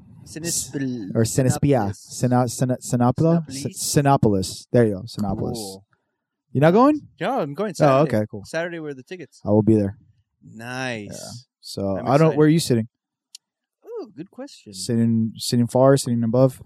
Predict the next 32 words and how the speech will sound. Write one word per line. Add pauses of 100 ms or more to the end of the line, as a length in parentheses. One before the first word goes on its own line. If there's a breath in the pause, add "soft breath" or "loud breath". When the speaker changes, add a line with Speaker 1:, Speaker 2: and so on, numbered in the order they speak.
Speaker 1:
Let's
see. (100)
What
Speaker 2:
'Cause
I,
I
Speaker 1:
does
Speaker 2:
think (120)
I,
I
always
Speaker 1:
Robert
Speaker 2:
get
the
fucking (120)
way (920)
nosebleed
seats. (840 soft breath)
Speaker 1:
Um,
Speaker 2:
'Cause
I
don't
like
fucking
Speaker 1:
I
Speaker 2:
people
Speaker 1:
am
Speaker 2:
breathing
Speaker 1:
in
Speaker 2:
on
me.
Speaker 1:
seats